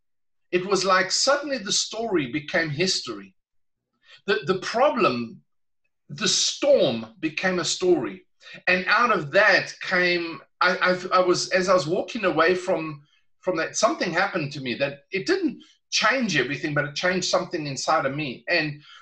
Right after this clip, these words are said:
what, what I discovered in that was, as I walked away, I saw,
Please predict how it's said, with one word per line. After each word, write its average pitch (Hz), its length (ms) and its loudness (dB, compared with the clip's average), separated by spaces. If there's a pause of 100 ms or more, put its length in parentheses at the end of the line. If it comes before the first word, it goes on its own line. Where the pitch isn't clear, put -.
what, 165 260 -4
what 165 160 4
I 160 240 4
discovered 262 680 2
in 190 240 2
that 180 380 4
was, 143 320 0
as 208 200 0
I 202 100 6
walked 175 400 0
away, 139 460 2 (260)
I 156 80 2
saw, 233 600 2